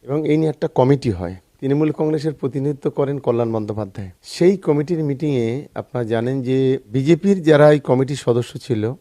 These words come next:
তাদের সঙ্গে হাতাহাতি এবং শেষে রক্তারক্তি পর্যন্ত হয়। এটা শুধু বাংলা নয়, সারা ভারতবর্ষের মানুষ, সারা বিশ্বের মানুষ দেখেছে মিডিয়ার মাধ্যমে। পরবর্তীকালে বিষয়টা কমিটিতে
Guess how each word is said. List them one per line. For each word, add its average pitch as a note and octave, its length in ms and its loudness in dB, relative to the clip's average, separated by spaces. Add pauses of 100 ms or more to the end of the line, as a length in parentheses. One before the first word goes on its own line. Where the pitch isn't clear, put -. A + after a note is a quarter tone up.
(120)
তাদের C3 240 4
সঙ্গে E3+ 360 0
হাতাহাতি C3+ 680 2
এবং C#3 180 0
শেষে C#3 320 -2
রক্তারক্তি D3 500 -2
পর্যন্ত A#2+ 440 -4
হয়। G#2+ 260 0 (100)
এটা C#3 200 -2
শুধু F3+ 240 -4
বাংলা C#3 340 2
নয়, D3 160 0
সারা D3+ 240 -2
ভারতবর্ষের A#2+ 540 -4
মানুষ, B2+ 300 -6
সারা A#2+ 180 -4
বিশ্বের A2+ 340 -8
মানুষ A#2+ 280 -4
দেখেছে A2+ 340 -6
মিডিয়ার G2+ 300 0
মাধ্যমে। E2+ 340 -6
পরবর্তীকালে E3+ 500 0
বিষয়টা D#3 580 2
কমিটিতে D3 800 -2